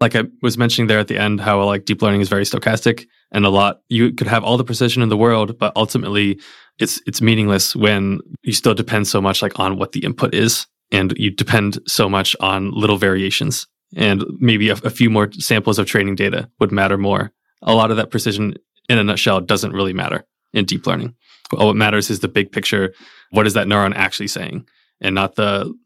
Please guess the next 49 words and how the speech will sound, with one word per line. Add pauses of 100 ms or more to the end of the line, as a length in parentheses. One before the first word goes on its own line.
(380)
tiny
details
of
what
it
might
be
thinking. (340)
Oh,
I
also
wanted
to
mention
that,
uh, (600)
even
if
you
have
an
A
one
hundred,
the
actual
model
size
is
quite
a
bit
smaller (120)
that
you
could
load (160)
than
what
you
mentioned.
And
that's
because
of
the
K
V
cache.